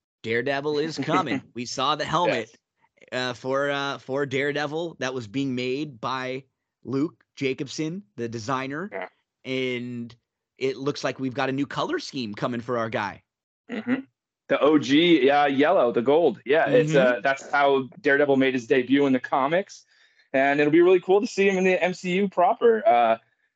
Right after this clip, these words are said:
Speaker 2: a-, and with that look and to see how they reboot the character. Um, 'cause I do get the sense from interviews and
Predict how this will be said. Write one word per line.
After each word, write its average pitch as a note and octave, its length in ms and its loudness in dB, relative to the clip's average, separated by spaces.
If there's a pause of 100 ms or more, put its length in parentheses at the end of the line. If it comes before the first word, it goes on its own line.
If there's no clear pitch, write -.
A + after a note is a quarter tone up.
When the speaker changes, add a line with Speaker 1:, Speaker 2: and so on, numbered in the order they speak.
Speaker 2:
a-, B2+ 180 4
and C3+ 160 2
with C#3 160 2
that B2+ 200 2
look B2 360 2
and A#2 120 0
to B2 80 -6
see C#3+ 260 4
how D#3 160 2
they D3+ 100 4
reboot C#3+ 400 4
the C3 100 0
character. A#2+ 640 0
Um, A2 380 0
'cause C3 160 0
I B2+ 140 2
do D3 220 2
get D#3+ 140 2
the D3 80 2
sense C3+ 420 -2
from A#2 280 0
interviews B2 760 2
and A2+ 220 0